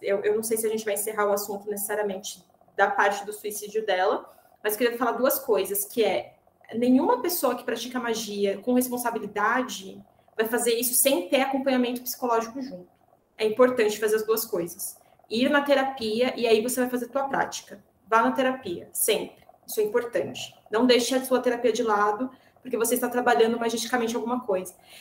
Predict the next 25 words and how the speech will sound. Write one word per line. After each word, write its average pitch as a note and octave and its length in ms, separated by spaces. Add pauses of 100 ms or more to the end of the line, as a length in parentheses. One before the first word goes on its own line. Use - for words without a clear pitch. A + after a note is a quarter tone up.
(140)
E B3 140
quando F4+ 340
você F#4+ 240
fala B3+ 220
assim, B3 220
"Ah, C#4 180
eu C4 60
não C4+ 160
quero B3 300
tal", B3 180
então C4 160
pensa C#4 300
assim, A3 280
na A3 140
hora C4 140
que - 40
você D#4+ 140
estiver B3+ 220
praticando B3 460
bruxaria, A3 640
você A#3 140
vai A#3 140
entrar C#4+ 160
em C4 60
contato A#3+ 440